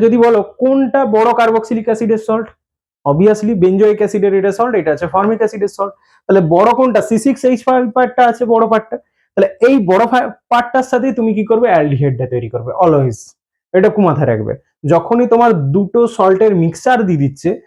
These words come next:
তারপর সেটাকে যখনই শুষ্ক পাতন করতে বলছে, সব সময় তুমি কি করবে? যে সাইডটা বড় আছে সেইটারই আমি অ্যালডিহাইড পোর্শনটা তৈরি করব। তার মানে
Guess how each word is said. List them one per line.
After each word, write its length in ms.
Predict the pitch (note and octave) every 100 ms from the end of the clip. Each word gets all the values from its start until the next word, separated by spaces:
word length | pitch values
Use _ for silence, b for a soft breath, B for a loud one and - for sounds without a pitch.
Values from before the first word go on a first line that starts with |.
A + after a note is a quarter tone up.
| b b -
তারপর 380 | E3+ F#3 A3+
সেটাকে 340 | A3 G#3 A3 G#3+
যখনই 380 | A3 A3+ A#3 A3+
শুষ্ক 320 | - F#3 -
পাতন 340 | F#3+ F#3+ G3+ G3
করতে 280 | F#3 F#3 A#3+
বলছে, 460 | G#3+ E3 E3+ E3+ b b
সব 280 | - G3 G3+
সময় 240 | - G3+ G3+
তুমি 180 | G#3
কি 140 | G#3+ G#3+
করবে? 300 | A3 A3 C4 C#4+ D3+ C3
যে 160 | F#3
সাইডটা 420 | F#3+ G3+ G3 F3+
বড় 400 | E3 C#3 D#3 G3 G#3+
আছে 220 | - C#4+ - _ _
সেইটারই 460 | - D#3+ E3 F3+ G#3+
আমি 260 | E3+ A#3+ -
অ্যালডিহাইড 480 | D#3 C#3+ C3+ C3+ -
পোর্শনটা 340 | C3 C#3 B2+
তৈরি 220 | C3+ C3
করব। 300 | E3 B2 B2+
তার 220 | C3+ F#3
মানে 320 | E3+ D#3+ G3